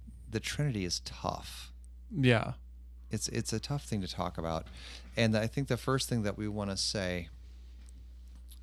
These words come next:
Speaker 1: to acknowledge certain things that people might find on the internet. You don't need to go looking around. We'll just tell you the truth.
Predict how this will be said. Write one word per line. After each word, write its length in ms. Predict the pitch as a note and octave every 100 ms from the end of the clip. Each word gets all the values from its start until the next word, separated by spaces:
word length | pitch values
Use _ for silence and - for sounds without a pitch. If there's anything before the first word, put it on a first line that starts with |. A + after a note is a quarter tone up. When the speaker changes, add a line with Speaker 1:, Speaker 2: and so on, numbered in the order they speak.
| - -
Speaker 1:
to 160 | - A2
acknowledge 540 | G2 F#2 F#2+ F#2+ F#2
certain 380 | - F#2+ F#2 F2+
things 520 | - F2+ F2 F2 -
that 280 | - E2+ E2
people 180 | - F2+
might 200 | E2+ F2
find 200 | F2 E2+
on 80 | D#2
the 100 | D#2+
internet. 540 | F2+ E2+ D#2 D#2 - - - - - - - -
You 80 | E2+
don't 220 | F2+ F2+
need 140 | F2+ F2
to 40 |
go 100 | E2+
looking 300 | E2 E2+ F2
around. 280 | E2+ E2 D#2+
We'll 80 | E2
just 220 | - -
tell 140 | - E2+
you 80 |
the 120 | D#2+ D#2
truth. 480 | - G2 D#2+ -